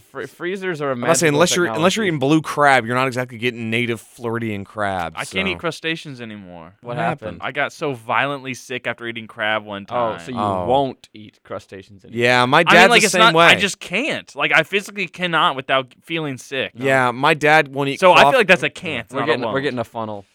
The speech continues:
Speaker 3: That is a can't, not a won't.
Speaker 1: Mm-mm.
Speaker 2: My
Speaker 3: I used
Speaker 2: dad
Speaker 3: to love crab, crab claws.
Speaker 1: You gotta build some mental toughness.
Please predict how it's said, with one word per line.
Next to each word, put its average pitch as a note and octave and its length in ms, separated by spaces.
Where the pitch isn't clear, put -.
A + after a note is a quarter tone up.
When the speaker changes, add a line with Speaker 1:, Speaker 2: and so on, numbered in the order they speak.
Speaker 3:
That E3 120
is F3+ 80
a D3 100
can't, C#3+ 340
not B2 160
a A2+ 60
won't. G2+ 400
Speaker 1:
Mm-mm. G#2 360
Speaker 2:
My C3+ 180
Speaker 3:
I - 0
used F#3+ 120
Speaker 2:
dad D#3 160
Speaker 3:
to F3 60
love D#3 280
crab, B2+ 360
crab C3 260
claws. G#2 460
Speaker 1:
You A#2+ 100
gotta B2+ 240
build A#2 400
some A2+ 160
mental A2 260
toughness. G2 640